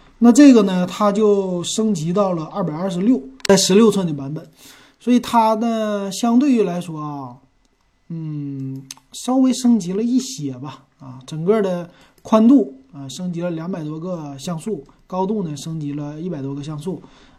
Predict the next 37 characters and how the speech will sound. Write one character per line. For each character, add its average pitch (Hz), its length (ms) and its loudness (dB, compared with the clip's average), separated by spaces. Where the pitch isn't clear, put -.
呃， 120 580 -12
也 147 140 -6
不 135 160 -10
算 233 160 2
是 180 100 -2
特 233 180 -2
别 147 160 0
的 147 120 -6
高 - 180 -14
哈、 - 280 -16
啊， 135 80 -12
不 135 160 -4
能 165 100 0
说 156 220 -4
是 151 120 -4
特 190 200 0
别 156 100 0
特 143 140 -6
别 139 160 -2
的 131 80 -6
大， 135 160 -10
但 220 140 8
是 208 120 6
呢， 185 100 6
也 151 200 0
算 202 200 6
是 180 100 2
一 170 160 0
个， 160 440 -2
这 202 100 -4
算 208 180 4
是 196 100 2
三 196 260 0
K 170 200 0
的 156 80 0
屏 135 240 -6
吗？ 165 320 -4